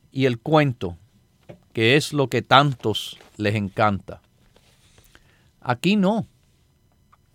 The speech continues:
Aquí nosotros le vamos a decir, le vamos a decir la verdad siempre, sea algo lindo para escuchar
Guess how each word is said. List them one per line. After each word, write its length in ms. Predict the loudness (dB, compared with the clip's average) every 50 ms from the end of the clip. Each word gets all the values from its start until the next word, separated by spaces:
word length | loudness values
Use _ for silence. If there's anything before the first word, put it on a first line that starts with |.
| _ _ _ _ -20 -14 -10
Aquí 300 | -10 -6 -2 -2 0 2
nosotros 800 | 2 0 0 0 0 0 0 0 -4 -6 -4 -6 -6 -10 -14 -16 _ _ _ _ _ _ _ _ -6
le 120 | -2 0 2
vamos 300 | 2 4 4 4 4 4
a 40 |
decir, 440 | 2 2 2 2 4 2 2 0 -6 _ _ _ _ _ _ _ _ _ _
le 200 | -4 -2 -2 2
vamos 300 | 2 2 2 2 0 -2
a 80 | 0
decir 440 | 0 0 0 0 -2 -2 -4 -4 -4
la 400 | -4 -4 -4 0 4 4 6 6
verdad 480 | 4 2 0 -2 0 0 2 2 0 0
siempre, 760 | -2 -6 -4 -2 -2 -2 -2 -4 -6 -12 -16 -16 -16 -20 _ _ _ _ _ _ _ _ _ _ _ _
sea 640 | -10 -8 -4 -2 4 8 10 10 12 12 10 8 4 _ _ _ _ _ _
algo 420 | 2 4 4 4 4 4 4 4 4
lindo 440 | 4 4 4 4 4 4 4 2 2
para 220 | 4 4 4 2
escuchar 720 | 2 -2 -4 -6 -4 -2 0 0 -2 -2 -4 -8 -14 -18